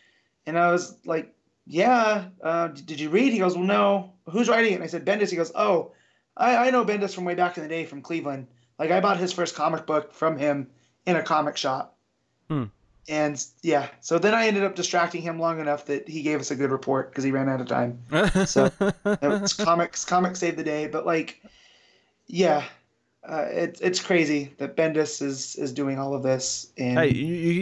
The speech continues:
Speaker 2: you give Tom Taylor a couple of ongoing books, and I've got
Speaker 1: Yeah.
Speaker 2: Taylor and Bendis doing a lot of D C.
Speaker 1: Yeah.
Speaker 2: I'll be more than happy.
Speaker 1: Mm-hmm.
Speaker 2: Uh, as
Speaker 1: Ta-,
Speaker 2: well
Speaker 1: Ta-,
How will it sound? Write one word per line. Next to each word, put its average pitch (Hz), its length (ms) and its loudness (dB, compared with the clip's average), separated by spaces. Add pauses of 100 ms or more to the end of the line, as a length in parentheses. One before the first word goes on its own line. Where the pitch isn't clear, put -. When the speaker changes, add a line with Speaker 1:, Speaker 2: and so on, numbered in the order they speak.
Speaker 2:
you 175 80 -4
give 208 200 2
Tom 170 260 0
Taylor 165 280 2
a 180 60 0
couple 180 300 -2
of 156 100 4
ongoing 165 360 0
books, 170 380 -4
and 131 140 0
I've 131 100 0
got 135 180 0
Speaker 1:
Yeah. 147 80 4
Speaker 2:
Taylor 135 260 4
and 123 120 -2
Bendis 139 540 -2 (180)
doing 143 160 -2
a 131 40 0
lot 131 160 0
of 135 60 -6
D 135 100 -6
C. 147 240 -8
Speaker 1:
Yeah. - 120 -2
Speaker 2:
I'll 151 160 0
be 110 120 -6
more 117 200 -4
than 139 100 -6
happy. 117 380 -8 (520)
Speaker 1:
Mm-hmm. 170 60 -4
Speaker 2:
Uh, 110 140 2 (100)
as 120 60 2
Speaker 1:
Ta-, 180 80 6
Speaker 2:
well 180 100 2
Speaker 1:
Ta-, 196 260 -4